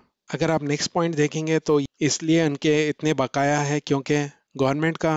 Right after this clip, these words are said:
जिस तरह से सपोर्ट मिलना चाहिए, उस तरह का सपोर्ट नहीं मिल रहा था फ्रेंड्स। गवर्नमेंट ने तो कहा था मार्केट में कम से कम तीन कॉम्पिटिटर रहने चाहिए, उसे कंसीडर करते हुए इनका मॉरेटोरियम भी बढ़ाया था। लेकिन लगता है मैनेजमेंट काफ़ी टूट चुकी है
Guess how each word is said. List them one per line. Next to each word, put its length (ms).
जिस 180
तरह 200
से 140
सपोर्ट 400
मिलना 220
चाहिए, 340
उस 200
तरह 160
का 100
सपोर्ट 380
नहीं 160
मिल 140
रहा 240
था 140
फ्रेंड्स। 380
गवर्नमेंट 460
ने 100
तो 140
कहा 280
था 260
मार्केट 460
में 160
कम 120
से 160
कम 300
तीन 240
कॉम्पिटिटर 540
रहने 240
चाहिए, 380
उसे 180
कंसीडर 440
करते 300
हुए 340
इनका 320
मॉरेटोरियम 580
भी 100
बढ़ाया 400
था। 280
लेकिन 280
लगता 320
है 180
मैनेजमेंट 560
काफ़ी 260
टूट 280
चुकी 320
है 200